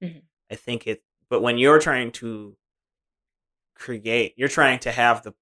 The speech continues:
Speaker 2: player experience a narrative, and it's not, and it's not important. In, in fact, is probably beneficial that the player does not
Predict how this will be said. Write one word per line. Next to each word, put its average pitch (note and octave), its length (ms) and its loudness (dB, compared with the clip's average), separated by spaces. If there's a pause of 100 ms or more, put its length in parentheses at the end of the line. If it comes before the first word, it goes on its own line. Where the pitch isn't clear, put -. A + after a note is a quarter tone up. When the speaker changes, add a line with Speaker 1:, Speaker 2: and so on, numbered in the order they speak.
Speaker 2:
player A#2 420 2
experience B2 920 -4 (340)
a A2+ 60 -18
narrative, A2+ 720 0 (580)
and A2 120 -16
it's - 180 -20
not, G#2+ 320 0 (400)
and A#2+ 120 -4
it's G#2+ 180 -6
not C#3 200 6
important. G#2 500 0 (280)
In, A2+ 180 -6
in G#2+ 140 -8
fact, G#2+ 320 -2 (200)
is G#2+ 100 -14
probably A2+ 360 0
beneficial G#2+ 680 -2 (240)
that G#2+ 160 -6
the A2+ 60 -16
player A2 280 0
does F#2 180 -14
not F#2+ 280 -6